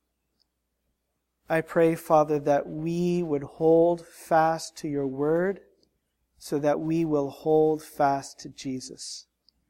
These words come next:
And I pray that there would be no difference between the two in our lives.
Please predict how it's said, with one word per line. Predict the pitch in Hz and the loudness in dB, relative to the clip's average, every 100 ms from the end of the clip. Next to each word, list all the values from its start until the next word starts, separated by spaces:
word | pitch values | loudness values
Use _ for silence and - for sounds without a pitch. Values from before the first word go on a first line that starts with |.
| _ _ | _ _
And | 147 | -6
I | 156 | -6
pray | 156 180 170 | 0 4 4
that | 160 160 | 4 2
there | 165 | 2
would | 156 147 | 0 0
be | 147 | -2
no | 147 151 160 165 160 156 - _ _ _ _ _ _ _ _ - | 0 0 4 4 4 0 -8 _ _ _ _ _ _ _ _ 0
difference | 180 - 156 143 - - | 0 2 -2 -2 -4 -6
between | - 147 175 165 156 | -4 -2 -2 0 0
the | 147 | -2
two | - 156 147 143 | -4 -2 0 -2
in | - 143 | -4 -2
our | 143 | -2
lives. | 135 131 110 - - - | 0 -2 -4 -14 -12 -12